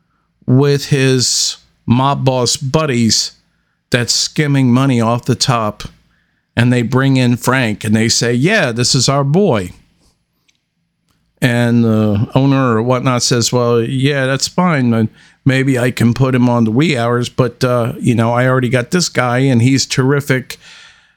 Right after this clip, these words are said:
and we're gonna, you know, 'cause he's our guy," and whoever that may have been. And they'd say, "Yeah, right. We understand. That's why you're gonna fire him, because this is Frank, and this is our boy." <laughs> And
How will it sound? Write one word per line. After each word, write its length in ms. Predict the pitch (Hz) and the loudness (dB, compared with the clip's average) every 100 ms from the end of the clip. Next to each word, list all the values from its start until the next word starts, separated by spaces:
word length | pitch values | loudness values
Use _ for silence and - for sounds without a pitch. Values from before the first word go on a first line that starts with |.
| _ _ _ _ | _ _ _ _
and 380 | - 131 131 123 | -2 2 2 2
we're 160 | 131 151 | 2 0
gonna, 460 | 120 139 123 123 120 _ | 0 -2 0 -2 -4 _
you 140 | 151 | -2
know, 160 | 113 110 | 0 0
'cause 240 | - 127 | 0 0
he's 180 | - 123 | 2 2
our 120 | 123 | 0
guy," 360 | 120 151 175 127 | 0 0 0 0
and 400 | 123 120 110 98 | 0 2 2 0
whoever 580 | - 160 147 120 113 107 _ | 0 0 2 0 -2 -4 _
that 240 | - 95 - | -4 -4 0
may 140 | 113 | 0
have 120 | 107 | 2
been. 300 | 117 165 143 - - - - - - | 2 2 0 -4 -12 -18 -20 -16 -4
And 260 | 135 135 | 0 2
they'd 180 | 135 135 | 2 0
say, 540 | - 143 131 117 - - - | 0 0 0 -2 -4 -10 -4
"Yeah, 360 | 208 247 226 | -2 0 0
right. 560 | 151 175 196 190 147 - _ _ - | 0 0 2 0 -2 -8 _ _ -4
We 340 | 165 180 208 | 0 2 4
understand. 720 | 185 175 151 - 220 165 120 82 | 2 0 -2 -2 -2 -2 -4 -6
That's 320 | - 180 175 - | -2 -2 -2 -2
why 140 | 196 | 0
you're 180 | 180 170 | 0 0
gonna 160 | 160 | -2
fire 400 | 139 - 190 175 | -2 -2 0 0
him, 300 | 160 202 196 | 0 2 2
because 440 | 165 143 175 156 - | 0 -2 -2 -2 -2
this 220 | 185 160 | -2 -2
is 120 | 147 | -4
Frank, 640 | - - 220 180 127 - - | -4 0 0 0 -2 -8 -8
and 160 | 156 151 | -2 0
this 200 | 156 170 | 0 0
is 120 | 147 | 0
our 140 | 151 | 0
boy." 440 | 147 185 202 131 95 - - - - - - _ | 0 0 0 -2 -4 -12 -14 -10 -10 -10 -16 _
<laughs> 640 | - - - - - - - | -6 -6 -6 -10 -10 -8 -2
And 160 | 233 | -2